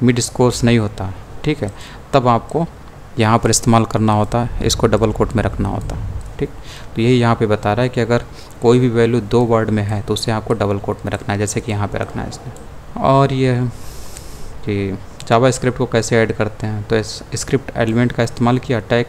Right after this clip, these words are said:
का, और इसमें एसआरसी में हम JavaScript की file का नाम देते हैं with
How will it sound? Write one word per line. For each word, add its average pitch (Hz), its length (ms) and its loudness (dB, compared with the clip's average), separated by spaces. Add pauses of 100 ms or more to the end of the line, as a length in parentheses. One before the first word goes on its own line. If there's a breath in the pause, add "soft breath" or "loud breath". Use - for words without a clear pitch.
का, 110 100 2
और 101 120 2
इसमें 110 260 -2
एसआरसी 107 420 2
में 117 120 2
हम 143 160 0 (580 loud breath)
JavaScript 110 720 0 (120)
की 120 60 2
file 107 340 2
का 113 100 0
नाम 110 220 4
देते 113 240 2
हैं 123 200 0 (260)
with 117 260 -2